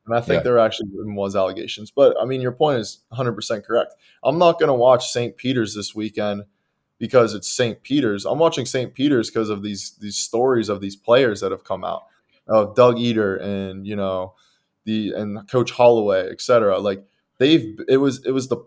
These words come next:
Speaker 1: and the coaches get compensated well. We can't forget that. But it's, like, the players that have really built it. And, uh, I mean, they're your most important employees, right? Without them,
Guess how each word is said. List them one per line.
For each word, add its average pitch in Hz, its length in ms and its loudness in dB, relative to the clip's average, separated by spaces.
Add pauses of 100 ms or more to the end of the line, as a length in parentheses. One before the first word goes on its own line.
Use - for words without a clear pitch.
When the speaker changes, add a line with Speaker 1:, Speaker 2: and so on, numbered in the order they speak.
Speaker 1:
and 123 120 -4
the 120 60 -4
coaches 180 320 0
get 113 180 -4
compensated 104 460 -2
well. 113 200 6
We 101 80 -4
can't 107 220 -4
forget 92 300 -8
that. 120 340 4
But 117 140 2
it's, 117 140 -2
like, 120 160 0
the 117 80 -8
players 135 420 6
that 104 120 2
have 101 100 -4
really 113 220 0
built 110 360 0
it. 98 180 -4 (600)
And, 113 400 0
uh, 113 240 8
I 104 40 2
mean, 113 200 -4
they're 117 320 0
your 113 100 -4
most 127 260 2
important 120 520 0 (100)
employees, 110 560 -2
right? 117 220 4
Without 107 400 2
them, 107 420 0